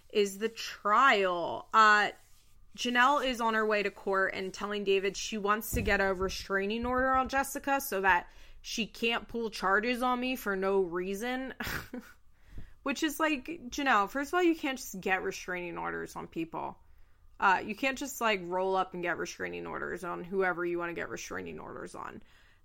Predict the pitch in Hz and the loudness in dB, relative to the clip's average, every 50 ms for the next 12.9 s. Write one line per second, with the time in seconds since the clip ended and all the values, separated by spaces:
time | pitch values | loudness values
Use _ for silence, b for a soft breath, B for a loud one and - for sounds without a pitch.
0 | b - - 180 175 170 175 170 - - - - - - - - - 208 214 208 | b 0 2 2 4 4 2 -2 -6 -10 -16 -20 -20 -20 -20 -14 -8 -4 -2 0
1 | 202 196 196 196 180 - - - - - - - - - - 262 262 - 277 233 | 0 0 -2 -4 -6 -10 -12 -18 -20 -18 -14 -14 -10 -2 0 0 0 0 -2 -2
2 | 220 196 196 190 190 190 185 190 190 190 185 - - - - - - - _ - | -2 0 0 0 0 0 0 -2 -2 -2 -4 -4 -8 -16 -20 -20 -20 -20 _ -20
3 | - - - - - - - 359 359 359 349 277 226 220 190 175 165 165 156 - | -20 -20 -18 -18 -2 2 4 4 4 4 0 0 0 -2 -2 0 0 0 0 0
4 | - - - - - - - - - - 226 226 240 254 285 254 311 285 247 - | -2 -4 -6 -10 -12 -10 -10 -12 -12 -10 -6 -2 -2 -2 0 -2 -4 -6 -6 -10
5 | - 226 233 285 294 311 320 330 330 330 339 285 359 427 415 - 220 190 185 165 | -10 -8 -6 -2 2 4 6 6 4 2 0 0 0 -2 -2 -4 -6 -6 -6 -8
6 | - - - 160 185 b b b b b b b b b - - - - - - | -12 -12 -12 -14 -16 b b b b b b b b b -20 -20 -20 -6 0 2
7 | 247 269 320 - - - 214 214 196 202 196 - - 269 359 392 320 - 240 226 | 4 4 4 4 4 4 4 4 4 0 0 0 2 0 0 0 -2 -2 0 2
8 | 226 226 233 233 226 - - - - 247 220 190 185 180 165 175 180 170 175 175 | 4 4 4 2 -2 -6 -8 -4 0 2 2 2 2 -2 -4 -6 -8 -8 -6 -8
9 | - - 190 180 185 190 220 233 233 269 - - 262 214 - - 220 208 202 190 | -6 -6 -6 -6 -6 -4 -4 -2 -2 -2 -2 -4 -4 -4 -4 -2 -2 -2 -2 -4
10 | 196 - 190 180 - 160 180 196 - - 247 233 - - - - 262 277 294 311 | -4 -4 -2 -2 -2 -2 -2 -4 -4 -4 -4 -4 -4 -8 -4 0 2 2 2 4
11 | 302 311 - - - 254 226 226 214 220 - 220 214 208 208 - - 190 196 - | 2 2 2 2 4 4 2 2 2 -2 -4 -2 -2 -2 -2 -2 -2 -2 -2 -2
12 | - - 220 208 190 - - - 202 180 170 180 175 - - - - - | -2 -2 -2 -2 -2 -4 -6 -6 -4 -4 -4 -6 -8 -8 -10 -12 -14 -18